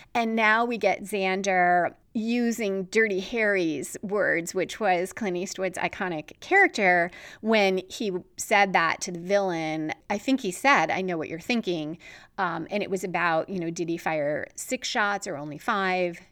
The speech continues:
Essentially, is there a bullet left in the gun? So Xander is now calling on that.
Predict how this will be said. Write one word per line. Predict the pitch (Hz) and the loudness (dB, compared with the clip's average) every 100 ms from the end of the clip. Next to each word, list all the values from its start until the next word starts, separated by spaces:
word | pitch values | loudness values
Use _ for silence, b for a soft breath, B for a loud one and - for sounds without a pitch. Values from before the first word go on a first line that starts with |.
| _ | _
Essentially, | - 208 190 185 | -10 -8 -4 -4
is | - 214 185 | 2 2 4
there | 202 | 4
a | 190 | 4
bullet | 190 180 - | 4 4 4
left | 185 165 - - | 4 4 0 -8
in | 202 202 | -4 -2
the | 185 | 2
gun? | 175 156 151 151 - - - | 2 2 0 -4 -10 -14 -6
So | - 214 | 0 0
Xander | 196 214 214 214 - | 2 0 2 2 2
is | 196 190 | 0 -2
now | 175 180 | -4 -4
calling | - 285 294 254 | -2 2 4 4
on | 202 180 | 2 2
that. | 170 156 | 2 0